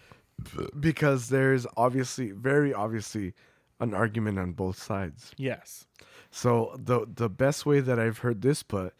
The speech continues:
Speaker 1: is in the quality of a steak.
Speaker 2: <laughs> Yeah,
Speaker 1: Right?
Speaker 2: okay.
Speaker 1: So you fucking go and you pay fucking eight dollars, and what kind of steak are you expecting?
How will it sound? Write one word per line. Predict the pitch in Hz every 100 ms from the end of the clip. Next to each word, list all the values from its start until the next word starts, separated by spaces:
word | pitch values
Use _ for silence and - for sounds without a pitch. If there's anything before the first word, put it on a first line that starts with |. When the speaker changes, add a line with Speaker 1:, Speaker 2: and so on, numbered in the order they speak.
| _ _ _ -
Speaker 1:
is | 107 110
in | 104
the | 101
quality | - 117 117 110
of | 110
a | 92
steak. | - - 87 - - _ _ _ _ -
Speaker 2:
<laughs> | - _ - -
Yeah, | 156 -
Speaker 1:
Right? | 110 117
Speaker 2:
okay. | 104 131 165 _ - - -
Speaker 1:
So | - 117
you | 107 120 107
fucking | - 127 123 104
go | 95 117 120 120 -
and | 107
you | 98
pay | - 123 107 104
fucking | 95 101 101 110 98 90 -
eight | 110 95
dollars, | 101 107 110 127 - _ _ _ _ -
and | 104 101 95
what | 95 -
kind | 120
of | 104
steak | - - 107 -
are | 92 95
you | 90 90
expecting? | 87 - 98 95 87 80